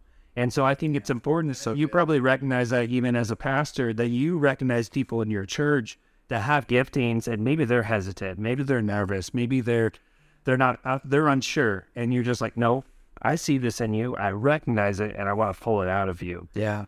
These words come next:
Speaker 1: And it's important to have people in your life to do that. But also one thing that I've recognized is that it's more important for me to be that person to other people.
Speaker 2: Mm-hmm.
Speaker 1: Whether anybody else in my life does that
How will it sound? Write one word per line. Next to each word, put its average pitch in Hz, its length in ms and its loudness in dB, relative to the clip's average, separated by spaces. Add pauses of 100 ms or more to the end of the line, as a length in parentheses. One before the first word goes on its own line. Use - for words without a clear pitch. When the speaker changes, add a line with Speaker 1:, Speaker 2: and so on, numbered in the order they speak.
(180)
Speaker 1:
And 123 160 -2
it's 127 120 -4
important 180 320 2
to 123 40 0
have 147 200 2
people 147 320 2
in 131 140 2
your 117 140 4
life 120 340 2
to - 140 -8
do 117 140 -2
that. 156 260 -2
But 131 140 2
also 147 380 2
one 131 240 0
thing 131 200 -2
that 110 120 0
I've 120 220 0
recognized 110 640 2
is 107 120 -2
that 113 140 2
it's 113 180 -4
more 127 160 2
important 110 420 -2
for 107 180 -4
me 110 220 2
to 107 140 -4
be 107 260 0
that 98 240 -4
person 98 400 -2
to 95 100 0
other 90 160 -2
people. 101 420 -2
Speaker 2:
Mm-hmm. - 160 -20 (120)
Speaker 1:
Whether 135 320 2
anybody 156 520 2
else 131 280 0
in 135 80 0
my 123 180 2
life 113 460 0 (420)
does 120 340 4
that 139 300 0